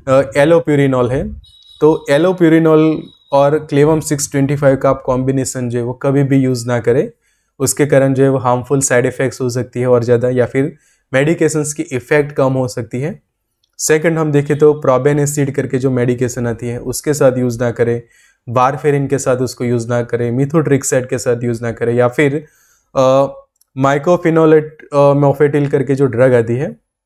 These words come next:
उसके साथ भी कभी कॉम्बिनेशन में Clavam सिक्सटी, अ, ट्वेंटी फ़ाइव को यूज़ ना करें।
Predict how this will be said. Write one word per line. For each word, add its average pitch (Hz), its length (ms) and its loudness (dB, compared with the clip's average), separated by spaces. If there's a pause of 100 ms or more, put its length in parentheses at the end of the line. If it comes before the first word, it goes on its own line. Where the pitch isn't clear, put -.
(120)
उसके 175 260 0
साथ 156 200 2
भी 139 160 -2
कभी 143 220 -2
कॉम्बिनेशन 123 580 -2
में 165 320 -2 (460)
Clavam 175 300 4
सिक्सटी, 139 360 -6
अ, 139 140 -8 (220)
ट्वेंटी 127 500 0
फ़ाइव 117 240 -2
को 113 120 -4
यूज़ 165 380 -2 (220)
ना 120 160 0
करें। 107 380 -6